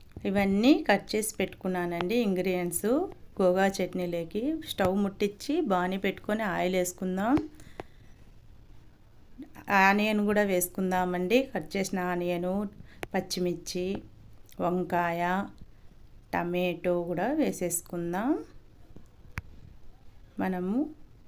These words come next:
గోగాకు రెండు కట్టలు చెప్పాను కదండి, కడిగి నీట్‌గా పెట్టుకున్నానని, అది కూడా నీట్‌గా పైన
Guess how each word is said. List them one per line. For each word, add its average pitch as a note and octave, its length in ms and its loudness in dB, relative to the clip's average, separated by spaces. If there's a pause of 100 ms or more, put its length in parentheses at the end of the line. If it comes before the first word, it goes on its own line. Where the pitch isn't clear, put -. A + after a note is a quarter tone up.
(640)
గోగాకు G3+ 560 4
రెండు G#3 260 2
కట్టలు G3 380 0
చెప్పాను G3 400 -2
కదండి, F#3+ 420 0 (200)
కడిగి F#3 400 0
నీట్‌గా F#3 420 -2
పెట్టుకున్నానని, F3+ 840 -2
అది F#3 200 0
కూడా F#3 260 -2
నీట్‌గా G3 480 0
పైన F#3 320 2